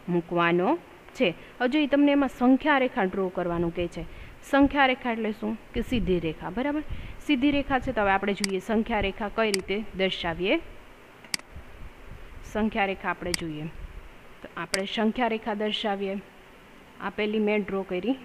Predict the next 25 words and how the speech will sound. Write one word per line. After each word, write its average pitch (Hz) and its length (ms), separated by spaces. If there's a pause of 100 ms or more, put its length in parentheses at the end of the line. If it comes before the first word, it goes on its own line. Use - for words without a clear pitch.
(140)
સંખ્યા 170 360
રેખા, 156 220
બરાબર. 269 360 (600)
હવે 180 180
એમાં 185 220
જોઈએ, 175 360 (140)
એમાં 202 200
આપણે 196 180
દર્શાવતા 185 560
જઈએ. 156 360 (480)
તો 175 60
દર્શાવીએ 214 480
એટલે 214 120
પહેલાં 226 400
ક્યાંથી 254 300
દર્શાવવાનું 196 640
છે? 214 220 (340)
ઝીરો. 190 280 (1120)
અહીંથી 220 220
આપણેથી 202 360
લઈએ 196 360 (420)
ઝીરો. 185 280 (560)
પછી 254 400 (220)
શું 277 140
લેશું? 226 440